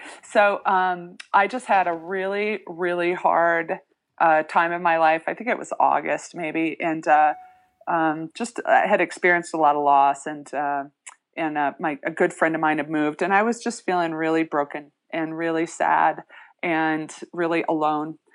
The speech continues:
And I called Suze and I was crying and she goes, "Honey, just get on a plane Monday and Joe and I'll take care of you." <laughs> And so I said,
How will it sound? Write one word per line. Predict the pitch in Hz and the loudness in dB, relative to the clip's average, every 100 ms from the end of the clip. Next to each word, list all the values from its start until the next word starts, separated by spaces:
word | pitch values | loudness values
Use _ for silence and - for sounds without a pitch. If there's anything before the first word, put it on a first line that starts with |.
| _ - | _ -4
And | 185 175 170 165 | 2 4 2 4
I | 180 | 4
called | 175 - 190 180 | 4 4 4 2
Suze | - 185 175 175 | 0 2 2 2
and | 165 | 2
I | 165 | 2
was | 160 160 | 2 -4
crying | - - 170 165 160 | -4 2 4 4 2
and | 170 165 | -2 -4
she | 190 | 0
goes, | 175 160 - | 0 0 0
"Honey, | 185 196 247 _ - | 0 0 -8 _ -8
just | 180 - | -6 2
get | 185 | 4
on | 196 | 6
a | 202 | 4
plane | - 247 320 | 2 2 4
Monday | 214 160 165 160 | 2 0 2 2
and | 165 165 | 2 0
Joe | 185 202 | 2 4
and | 240 | 6
I'll | 196 196 | 4 4
take | - - | 0 0
care | 302 220 | 2 2
of | 202 - | -2 0
you." | 240 - 320 - | 0 2 0 -2
<laughs> | - - - | -4 -6 -2
And | 262 | -2
so | - 247 233 233 - - - | 0 4 4 2 -8 -12 2
I | 240 | 2
said, | 262 233 214 | 2 -4 -4